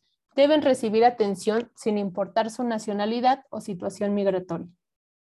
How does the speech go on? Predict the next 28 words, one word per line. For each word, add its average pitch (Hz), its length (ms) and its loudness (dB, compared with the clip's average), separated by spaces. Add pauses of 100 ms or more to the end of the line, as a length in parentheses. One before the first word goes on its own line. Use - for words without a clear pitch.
(880)
Finalmente, 285 1000 6
el 214 180 2
vigésimo 226 760 -2 (180)
indica 254 500 0
que 311 80 -2
las 240 240 0
infancias 208 640 -6
tienen 254 340 0
derecho 214 320 -4
al 202 140 -2
acceso 220 420 -6
y 226 100 -2
uso 214 220 -4
de 214 80 -2
tecnologías 190 720 -4
de 208 80 -4
la 208 80 -2
información 190 580 -4
y 190 80 -4
comunicación, 180 880 -6 (480)
siempre 262 600 2
cuidando 214 400 2
de 220 100 4
la 196 120 2
navegación 185 640 -2
segura 202 340 -2
en 185 100 -4
Internet. 180 480 -8